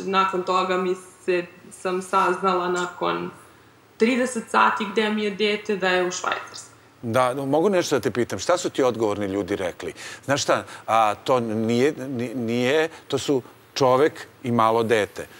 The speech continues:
Speaker 2: Apsolutno ne mogu preko bilo koje granice da prođu, a, a da ne budu prepoznati, da budu nevidljivi. Ko-, koje su, ko-, koji su odgovori odgovornih lica?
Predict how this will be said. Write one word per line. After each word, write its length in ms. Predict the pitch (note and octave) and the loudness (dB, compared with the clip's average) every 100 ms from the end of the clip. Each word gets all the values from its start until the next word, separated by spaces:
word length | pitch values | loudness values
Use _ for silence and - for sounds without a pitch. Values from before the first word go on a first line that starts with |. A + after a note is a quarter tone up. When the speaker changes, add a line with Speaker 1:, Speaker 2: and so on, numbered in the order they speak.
| - - - | -20 -12 -4
Speaker 2:
Apsolutno 680 | G2+ - C3+ F3 - A2+ | -4 0 4 4 4 0
ne 140 | G#2+ A2 | 0 0
mogu 200 | G#2 G#2 | -2 -2
preko 320 | G#2 G#2 G#2 | -2 -2 -2
bilo 240 | G#2+ A2 | 0 0
koje 180 | G#2+ A#2 | 2 2
granice 420 | G2 G#2+ G#2+ A#2 | 2 0 0 -2
da 100 | G2+ | -4
prođu, 360 | F#2+ G#2+ G#2 G#2 | -2 0 2 2
a, 140 | G2+ - | 2 0
a 100 | G#2 | 0
da 100 | G#2 | 2
ne 140 | G#2 | 2
budu 200 | A2 G#2 | 2 0
prepoznati, 800 | - G#2+ G#2 G#2+ F#2+ G2+ - C3 - - - | 2 0 0 -2 -2 -4 -2 -4 -4 -20 -2
da 100 | A2+ | 0
budu 260 | A2 A2+ A2 | 2 2 0
nevidljivi. 640 | G#2 F#2+ F2+ G#2+ A#2+ C3 - - - - - | 0 -2 0 2 2 0 -4 -20 -20 -20 -4
Ko-, 140 | D3 | -2
koje 240 | D3+ G#3 A3+ | 2 4 4
su, 140 | E3 | -2
ko-, 220 | - F3+ | 0 0
koji 180 | - A#3 | 2 0
su 180 | - F3 | 4 2
odgovori 460 | D#3 C#3+ C#3 B2 A#2 - - - - _ | 4 4 4 2 0 -12 -20 -20 -20 _
odgovornih 920 | B2+ C#3+ A#2+ A2 A#2 A#2 G#2 G#2+ - A#2 | 2 2 4 2 4 4 2 -2 -2 0
lica? 460 | A2+ G2 - F2+ | 2 0 -4 -8